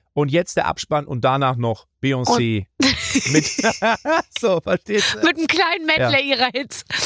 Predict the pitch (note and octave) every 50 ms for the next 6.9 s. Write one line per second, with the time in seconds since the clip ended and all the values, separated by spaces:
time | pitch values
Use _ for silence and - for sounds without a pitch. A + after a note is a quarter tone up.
0 | - - - - G#3+ D3 C3 D3+ G3 G#3 G3+ E3 B2 - - - - - - C5
1 | B4+ A4+ _ - - - G#3 G#3 G#3 F3+ - B3+ C4 C4 A#3+ G3+ - F#3 F#3+ G3+
2 | G#3 G3 F#3 F#3+ E3 - F#3 F3 E3 E3 F#3 - _ _ _ _ - G#3 G#3+ -
3 | G3 F#3 D#3+ D#3+ D#3 - - F3 D#3+ C#3+ - - - A#2+ G#2 F2+ - - _ _
4 | _ - - D4 D4 C#4 F3+ G3 A3+ C4 A#3+ G#3 G3 G#3 A3+ - - - E3+ E3+
5 | E3 D#3 E3+ G#3+ G#3 G3+ F3+ E3 C#3+ D#3+ E3 D3+ C#3+ C3+ - - - G2+ F#2+ F#2
6 | - - - - - - - _ - C#4+ D4+ D#4 D4+ D#4 D#4+ D#4 D4